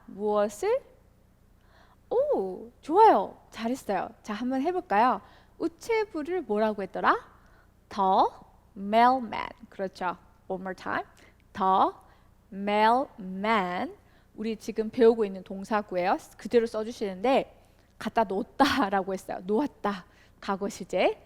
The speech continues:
Dropped off. 뭐라고요? Dropped off. 그렇죠. 근데 무엇을요? 아,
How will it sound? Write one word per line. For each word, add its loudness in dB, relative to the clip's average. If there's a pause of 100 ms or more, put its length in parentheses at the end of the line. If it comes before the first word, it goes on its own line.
(360)
Dropped -6 (320)
off. -6 (180)
뭐라고요? 0 (400)
Dropped -4 (220)
off. -8
그렇죠. -8 (320)
근데 -4
무엇을요? 0 (480)
아, 0